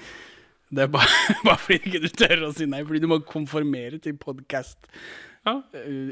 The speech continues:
Speaker 1: universet.
Speaker 2: Nå, eh, Petronella spiller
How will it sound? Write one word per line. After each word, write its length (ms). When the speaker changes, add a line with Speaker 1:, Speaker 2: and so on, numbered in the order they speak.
Speaker 1:
universet. 400
Speaker 2:
Nå, 120
eh, 960
Petronella 540
spiller 400